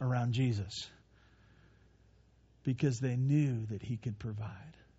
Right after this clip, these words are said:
out of nothing. He could take anything and make lunch out of it. Um, we, we see this,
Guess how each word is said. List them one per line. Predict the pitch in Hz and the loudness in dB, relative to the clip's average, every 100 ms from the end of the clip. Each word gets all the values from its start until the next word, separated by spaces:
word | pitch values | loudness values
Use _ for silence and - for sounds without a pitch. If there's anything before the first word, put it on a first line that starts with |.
| - _ _ 120 | -20 _ _ -6
out | 156 | -2
of | 180 | 0
nothing. | 151 180 233 - 196 127 104 - - - - - - - - - _ - | 0 -2 -2 -2 -2 -4 -6 -14 -20 -20 -20 -20 -20 -20 -20 -20 _ 0
He | 180 | 2
could | 214 - | 2 4
take | 214 202 | 4 6
anything | 208 240 247 - 151 127 123 | 4 4 2 0 -2 -2 -2
and | 127 | 2
make | 135 117 | 2 2
lunch | 120 113 104 120 | -2 -2 -4 -6
out | 107 | -6
of | 101 - 101 - - - _ - - - _ - - - _ _ _ - - - - - - - - - - - - - - _ _ _ _ 143 | -8 -10 -18 -20 -20 -20 _ -20 -20 -20 _ -20 -20 -20 _ _ _ -20 -20 -20 -20 -20 -20 -20 -20 -20 -20 -20 -20 -20 -20 _ _ _ _ 8
it. | |
Um, | 147 127 113 - - - - - - - - 160 | 8 8 2 -6 -20 -20 -20 -20 -20 -20 0 6
we, | 156 | 8
we | 156 156 | 10 10
see | - 180 175 | 12 12 12
this, | 143 127 123 - | 12 8 4 -4